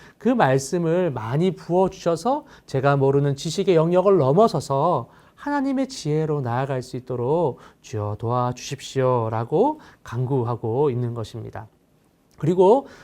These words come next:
오늘 본문의 중후반부를 보면 시편 저자가 고민하는 부분들,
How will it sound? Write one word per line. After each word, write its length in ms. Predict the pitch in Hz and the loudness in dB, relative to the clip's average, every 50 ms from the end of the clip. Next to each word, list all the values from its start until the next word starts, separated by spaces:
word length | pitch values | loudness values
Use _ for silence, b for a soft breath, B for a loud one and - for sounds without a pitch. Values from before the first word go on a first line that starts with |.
| B B | B B
오늘 280 | B 139 131 135 139 135 | B -2 0 0 0 0
본문의 520 | 135 139 139 151 160 165 156 151 160 160 | 0 0 0 0 0 0 0 0 -2 -4
중후반부를 760 | 160 - 175 185 202 190 - 220 208 233 233 233 226 247 240 | -6 -4 -4 -4 -4 -4 -6 -6 -4 -4 -2 -2 -4 -4 -4
보면 440 | 240 - 113 123 175 214 190 123 113 _ _ B B B B B B B B B B B _ | -6 -6 -6 -4 -2 -2 -2 -4 -8 _ _ B B B B B B B B B B B _
시편 400 | - - - _ - - 247 233 | -20 -20 -20 _ -6 -4 -4 -4
저자가 380 | - - 143 - 147 143 147 135 | -4 -4 -6 -4 -4 -2 -4 -4
고민하는 560 | - - 139 139 156 147 135 131 127 131 120 | -4 -2 -2 0 0 0 0 -2 -2 -4 -4
부분들, 500 | - 127 117 123 113 110 110 107 117 117 | -6 -6 -4 -4 -4 -4 -4 -8 -8 -10